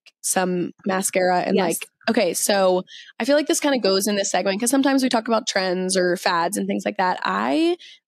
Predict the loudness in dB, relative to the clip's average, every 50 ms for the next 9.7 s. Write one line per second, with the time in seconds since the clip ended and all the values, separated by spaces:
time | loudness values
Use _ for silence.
0 | _ _ _ -2 0 2 4 4 4 4 4 2 0 -2 -2 0 0 2 0 0
1 | -2 -4 _ -12 -12 -8 -2 0 0 0 2 2 0 0 2 0 -2 0 0 -2
2 | -2 -2 -2 -4 -2 -2 -2 -2 0 0 0 0 0 0 0 0 -2 -4 -6 -12
3 | _ _ -2 0 2 2 4 4 2 2 2 2 0 -2 -6 _ _ -4 -2 0
4 | 0 0 2 2 2 2 2 2 2 0 0 0 0 0 0 0 0 0 0 -2
5 | -2 -2 0 0 2 2 2 0 -2 -2 -4 -4 -2 -4 -4 -2 0 0 2 2
6 | 2 0 0 -4 -4 -4 -10 -4 0 0 2 2 2 0 0 0 -2 -2 -2 -2
7 | 0 0 0 0 0 -2 -2 -4 -6 -10 _ _ -20 -20 -20 _ _ _ 0 2
8 | 4 4 4 4 4 4 4 4 2 0 0 0 2 2 2 2 2 0 0 0
9 | 0 0 -2 -2 -4 -2 -2 0 0 0 -2 -4 -12